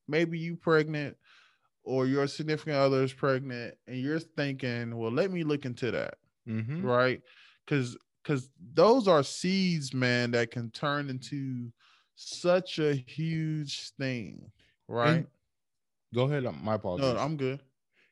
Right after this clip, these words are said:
Speaker 2: And you know what the beauty about it is too? When we, when, when I say something like, "Oh, I wanna hand them a check for two hundred thousand dollars," your mind already goes to, like, "What the hell am I gonna get two hundred thousand dollars for?"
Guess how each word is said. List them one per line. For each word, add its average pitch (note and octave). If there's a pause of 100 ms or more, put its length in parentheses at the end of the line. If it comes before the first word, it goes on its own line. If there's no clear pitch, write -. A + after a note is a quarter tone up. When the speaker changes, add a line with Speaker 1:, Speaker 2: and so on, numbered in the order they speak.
(180)
Speaker 2:
And C3+
you F#3+
know C#4+
what C4
the C#3+
beauty A#2
about A2
it C#3
is C#3+
too? G3 (600)
When C#3
we, D#3+
when, D3
when D3+
I D3+
say G3
something D3+
like, A#2+
"Oh, A#2
I A2+
wanna C3
hand A2+
them G#2+
a -
check A2
for G2+
two A2
hundred G#2
thousand G2+
dollars," E2+ (360)
your F#3
mind G3
already C3+
goes A#2
to, A2
like, G#2 (160)
"What A2+
the D3
hell D3
am B2+
I C3+
gonna C3
get B2+
two C3+
hundred B2
thousand A#2
dollars A#2+
for?" F2